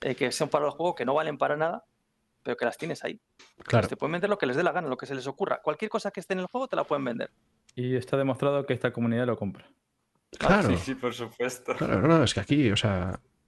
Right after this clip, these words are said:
Speaker 2: que el que, el que se ha comprado una de setecientos dólares, ¿qué más le da poner dos euros para que la, para que su organización, ponen dos euros cada uno para tener una zona de organización en área dieciocho?
Speaker 4: Un palito.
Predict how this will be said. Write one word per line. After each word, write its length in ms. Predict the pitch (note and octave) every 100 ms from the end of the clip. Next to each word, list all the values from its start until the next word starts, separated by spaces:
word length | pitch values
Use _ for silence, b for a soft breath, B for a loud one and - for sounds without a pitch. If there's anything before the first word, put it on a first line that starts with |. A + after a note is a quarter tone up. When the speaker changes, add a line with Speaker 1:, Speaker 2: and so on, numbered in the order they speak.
| _ _ _ _ -
Speaker 2:
que 140 | -
el 200 | - A2
que, 80 | A#2
el 260 | A2+ A#2 A2
que 100 | A2+
se 80 | C3
ha 20 |
comprado 260 | D#3+ E3
una 100 | D#3
de 80 | C#3
setecientos 400 | A#2+ B2 B2 B2
dólares, 280 | C3 C#3 A#2+
¿qué 100 | -
más 140 | C#3 C3+
le 60 |
da 140 | B2+ A#2+
poner 220 | A2+ A2
dos 200 | G#2 -
euros 260 | A#2 G#2+
para 220 | - G#2 F#2+
que 120 | F#2+
la, 320 | F#2+ F#2+ F#2+ _ _ _ _ _ -
para 180 | G2+ G2+
que 120 | G#2
su 140 | -
organización, 580 | G2+ G2+ F#2+ G2 A#2+ A#2+
ponen 180 | A2 A2
dos 120 | A2+
euros 180 | A2+ G#2+
cada 160 | G#2+ A#2
uno 140 | A#2
para 160 | F#2 F2+
tener 360 | F#2+ G#2 G#2 -
una 240 | A2+ G#2
zona 280 | - G#2+ G#2
de 60 | G2+
organización 540 | G2 F#2+ F2+ A2 G#2
en 120 | G2
área 180 | G2 F#2+
dieciocho? 440 | F#2 - G#2 - - _ _ -
Speaker 4:
Un 180 | A#2 A#2
palito. 600 | A2 B2+ B2+ A2 A2